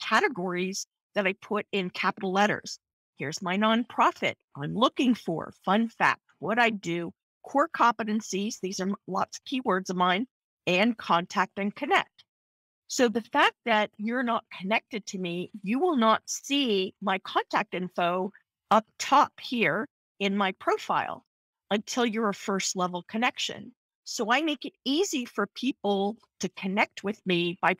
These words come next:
putting it in the bottom of my about section. And of course, I also have the, the fundraising sponsorship page here available too. So no, it is not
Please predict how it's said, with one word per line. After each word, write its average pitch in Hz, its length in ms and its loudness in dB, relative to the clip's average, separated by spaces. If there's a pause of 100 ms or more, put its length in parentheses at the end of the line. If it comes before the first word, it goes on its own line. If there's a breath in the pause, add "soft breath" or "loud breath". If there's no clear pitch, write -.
putting 226 360 0
it 185 160 2 (260)
in 220 400 2 (240)
the 202 80 0
bottom 190 420 0
of 180 140 -8
my 175 160 -2
about 175 420 -2
section. - 540 -8 (1200)
And 302 100 4
of 233 140 -2
course, 220 400 2 (200 loud breath)
I 196 120 0
also 185 320 -4
have 175 280 2 (180)
the, 170 280 -2 (140)
the 202 80 -4
fundraising 220 960 0 (100)
sponsorship 240 800 0 (180)
page 185 380 -6
here 175 420 -4
available 170 680 -4
too. - 160 -6 (600 loud breath)
So 233 320 2 (200)
no, 254 520 2
it 226 180 0
is 208 260 0
not 202 640 4